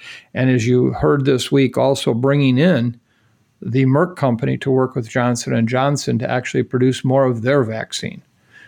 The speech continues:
I think this is the very best of the kind of leadership we need right now from the federal government. But the problem is, between now and the time that we're gonna get that vaccine in May,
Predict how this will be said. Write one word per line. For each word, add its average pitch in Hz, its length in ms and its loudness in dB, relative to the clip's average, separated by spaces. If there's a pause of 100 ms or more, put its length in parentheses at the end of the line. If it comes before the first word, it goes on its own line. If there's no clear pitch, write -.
(200)
I 117 60 -2
think 131 260 0
this 143 320 0
is 123 160 0
the 127 100 0
very 123 320 2
best 110 560 -2 (280)
of 117 280 -2
the 123 80 -2
kind 127 320 0
of 110 100 0
leadership 131 600 0
we 127 80 0
need 123 240 0
right 127 200 -2
now 117 220 0
from - 160 -6
the 113 100 2
federal 117 320 0
government. 139 520 0 (1120)
But - 140 -4
the 143 60 -8
problem 196 460 2
is, 117 320 2 (760)
between 175 440 2
now 170 240 2
and 170 100 2
the 123 80 0
time 135 640 0
that 127 80 -4
we're 127 80 0
gonna 120 160 -2
get 135 160 -2
that 120 180 0
vaccine 117 400 -2
in 113 180 0
May, 120 360 -2